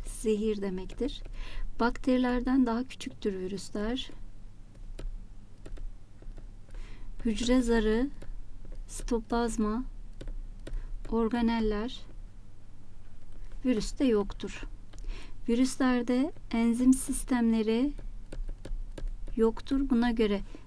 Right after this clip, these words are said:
metabolik olaylar görülmez. Yani metabolizma yok. Metabolizma derken A T P sentezi, solunum, dolaşım,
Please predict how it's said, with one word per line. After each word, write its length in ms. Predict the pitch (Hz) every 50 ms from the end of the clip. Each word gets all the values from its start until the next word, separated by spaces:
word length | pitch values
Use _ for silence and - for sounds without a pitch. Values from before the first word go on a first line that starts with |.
| - - -
metabolik 840 | 220 220 - - 233 208 220 233 240 240 269 269 262 - - - - - -
olaylar 520 | 254 220 214 220 214 214 208 220 240 262 269
görülmez. 800 | 269 233 226 214 196 185 175 175 180 190 185 180 - - - - - - - -
Yani 480 | 220 214 202 190 185 190 220 240 262 254 - - -
metabolizma 1000 | 220 - - 226 214 214 226 226 220 226 247 233 208 196 202 202 214 240 269 285 - - - - -
yok. 320 | 220 214 196 202 - - - - - - - - - - -
Metabolizma 840 | 247 226 214 - 254 240 226 247 254 247 262 247 - 254 233 226 220
derken 540 | 220 214 208 202 208 - 220 233 247 277 - - -
A 180 | - 214 214 214
T 180 | 214 - 220
P 180 | 214 - 240 226
sentezi, 800 | - - 233 226 220 220 - 233 220 208 220 226 220 226 233 247 - - - - - - - - - - - - - - - - - - - - - - - - - - - - - - -
solunum, 880 | - - - - 226 226 214 214 214 214 214 214 220 214 220 226 240 226 - - - - -
dolaşım, 840 | - 220 214 208 208 208 202 - - 233 214 214 214 214 226 233 226